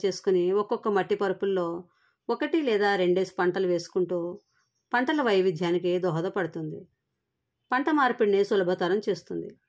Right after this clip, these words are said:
ఎత్తైన మట్టి పరుపులు ఉండడం వలన దుక్కి చేయవలసిన అవసరం రాదు." పంటకు ఊట పట్టే అవకాశం ఉండదు. పంట విత్తుకోవడం, కోసుకోవడం సులువవుతుంది.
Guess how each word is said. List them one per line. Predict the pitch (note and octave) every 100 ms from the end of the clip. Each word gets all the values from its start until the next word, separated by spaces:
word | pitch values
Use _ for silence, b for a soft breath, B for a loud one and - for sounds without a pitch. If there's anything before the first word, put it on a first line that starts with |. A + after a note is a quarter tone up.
| _ _
ఎత్తైన | A#3 - D#4 E4+
మట్టి | E4 A3 G3+
పరుపులు | G#3 G3+ G3+
ఉండడం | F3+ F3 F3+
వలన | F3 F3 E3+ D#3+ F3 G3
దుక్కి | G#3 - -
చేయవలసిన | F3 E3+ F#3 F3+ F#3+ D#3+ D#3 - b b -
అవసరం | F#3 - F#3 A3+
రాదు." | G3 D3 D#3+ _ _ _ _ _ _ _ _ _ -
పంటకు | B3 C4 D#4+ C4+ A#3+
ఊట | G#3+ G#3 A3
పట్టే | G#3 G#3 F3+ G3
అవకాశం | F#3+ F3 F3+ E3+ A3+
ఉండదు. | G#3+ F3 E3+ D#3+ F3 -
పంట | G3+ G#3+
విత్తుకోవడం, | A3 - G3+ F#3+ F3+ F3 F3
కోసుకోవడం | F3 G3+ F#3+ - F3+ A3
సులువవుతుంది. | B3+ A#3 F#3+ E3+ D#3+ D#3+ D3+ D3